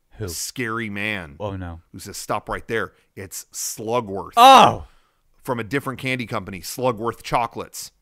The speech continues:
Speaker 2: And he said, "I've been trying to figure out, Wonka's got a new co-,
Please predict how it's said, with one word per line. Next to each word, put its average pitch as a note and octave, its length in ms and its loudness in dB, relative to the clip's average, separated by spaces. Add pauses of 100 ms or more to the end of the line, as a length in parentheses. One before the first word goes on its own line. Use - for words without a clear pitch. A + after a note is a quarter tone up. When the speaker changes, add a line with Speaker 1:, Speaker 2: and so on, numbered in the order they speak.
(120)
Speaker 2:
And G#2 160 -8
he A2 160 -10
said, A2 300 -4 (100)
"I've C3 200 2
been C#3+ 140 -6
trying C3+ 400 -6
to A2+ 80 -12
figure A2+ 380 -10
out, G#2+ 120 -6
Wonka's B2+ 320 -10
got B2 140 0
a A2 60 -4
new A2 160 -10 (100)
co-, B2+ 320 -12